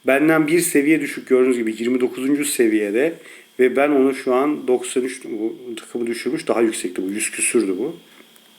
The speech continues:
Ben öyle hatırlıyorum en azından. Ben mi yanlış hatırlıyorum? Evet şu an takım oyuncu ortalaması yüksek gördüğünüz gibi. Neyse velhasıl bir bu takım var.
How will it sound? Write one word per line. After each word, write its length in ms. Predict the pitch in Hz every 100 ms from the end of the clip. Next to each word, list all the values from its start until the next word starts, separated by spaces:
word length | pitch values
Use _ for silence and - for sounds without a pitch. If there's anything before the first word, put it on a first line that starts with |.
| _ _ - - - - -
Ben 120 | 110
öyle 140 | 101 95
hatırlıyorum 480 | 87 90 87 85
en 60 | 87
azından. 340 | 85 95 127 156 - - _ _ -
Ben 140 | 127
mi 100 | 120
yanlış 220 | 104 95
hatırlıyorum? 400 | - - - 95 - _ - - - -
Evet 160 | 160 117
şu 140 | 123
an 80 | 117
takım 320 | 120 123 113
oyuncu 300 | 107 110 139 - -
ortalaması 400 | - 101 98 143
yüksek 500 | 113 - - 120 -
gördüğünüz 460 | 104 98 101 92
gibi. 260 | 90 107 170 - - _ _ - - - - - _ -
Neyse 240 | 220 -
velhasıl 520 | 147 156 131 - 165 139
bir 140 | 143
bu 80 | 151
takım 420 | - - 107 107
var. 420 | 123 175 170 -